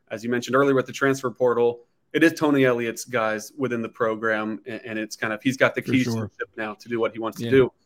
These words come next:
Speaker 1: So I'm curious to hear two sides of it. One, what is your opinion for a realistic season for Tony Elliott this year?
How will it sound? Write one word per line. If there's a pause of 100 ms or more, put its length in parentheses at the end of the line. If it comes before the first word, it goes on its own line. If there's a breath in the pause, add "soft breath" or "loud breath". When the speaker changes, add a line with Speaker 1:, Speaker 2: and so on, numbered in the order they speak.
(380)
Speaker 1:
So
I'm
curious
to
hear (600)
two
sides
of
it.
One, (160)
what
is
your
opinion
for
a
realistic
season
for
Tony
Elliott
this
year?